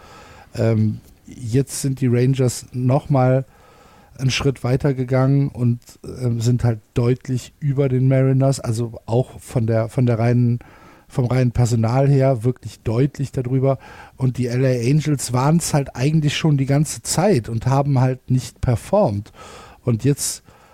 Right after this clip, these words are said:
haben sie halt mal einen Run, hm, vierzehnter Juni, achtunddreißig und einund-,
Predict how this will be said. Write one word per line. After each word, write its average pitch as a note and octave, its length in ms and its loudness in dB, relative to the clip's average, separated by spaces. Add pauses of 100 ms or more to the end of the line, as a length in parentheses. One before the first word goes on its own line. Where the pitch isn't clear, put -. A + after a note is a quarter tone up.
(100)
haben D#3 220 4
sie D#3 180 2
halt D3 220 0
mal C#3 240 4
einen C3+ 180 4
Run, D#3+ 340 4 (1000)
hm, C#3+ 480 2 (340)
vierzehnter D#3+ 580 0
Juni, E3+ 600 4
achtunddreißig D3+ 1080 -2
und C#3+ 240 -2
einund-, D#3 500 2